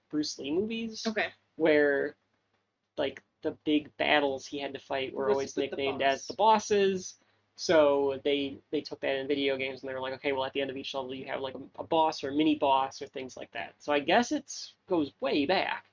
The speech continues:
Speaker 2: Yeah, it seems like it does.
Speaker 1: But it's stuck around because, I mean, you still consider different video games have boss
Speaker 2: Oh,
Speaker 1: levels.
Speaker 2: absolutely.
Speaker 1: Not all of them, but a lot of video games will have boss levels.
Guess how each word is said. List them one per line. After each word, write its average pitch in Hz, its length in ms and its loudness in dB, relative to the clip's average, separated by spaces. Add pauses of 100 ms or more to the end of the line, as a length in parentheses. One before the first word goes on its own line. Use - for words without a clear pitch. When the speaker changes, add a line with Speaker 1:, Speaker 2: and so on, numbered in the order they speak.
Speaker 2:
Yeah, 214 180 2
it 165 100 -6
seems 330 300 -4
like 185 140 2
it 160 100 -4
does. 160 560 -8 (100)
Speaker 1:
But 185 120 4
it's 214 120 -4
stuck 220 200 0
around 160 260 2
because, 135 160 -6
I 147 60 2
mean, 147 240 0
you 143 80 -4
still 220 240 2
consider - 580 -2 (500)
different 190 280 4
video 151 200 4
games 135 200 -4
have 135 240 0 (100)
boss 139 400 2
Speaker 2:
Oh, 262 80 2
Speaker 1:
levels. 226 140 6
Speaker 2:
absolutely. 190 640 -4 (100)
Speaker 1:
Not 165 140 4
all 143 240 6
of - 60 -20
them, 107 180 -12
but - 120 -12 (200)
a 139 60 -6
lot 127 200 0
of - 80 -20 (160)
video - 240 -12
games - 220 -18
will - 60 -14
have - 100 -20
boss - 280 -8
levels. - 360 -16